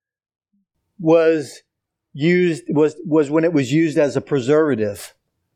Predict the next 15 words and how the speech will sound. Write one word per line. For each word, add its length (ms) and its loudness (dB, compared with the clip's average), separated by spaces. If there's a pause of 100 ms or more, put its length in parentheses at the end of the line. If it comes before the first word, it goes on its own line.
(380)
The 180 0
only 220 4
way 200 4
to 100 -2
preserve 800 0
meat 800 -2 (300)
from 260 -2
rotting 840 0 (640)
without 400 2
refrigeration 920 0
was 200 0
to 120 -4
salt 420 0
it 160 0
down 400 -2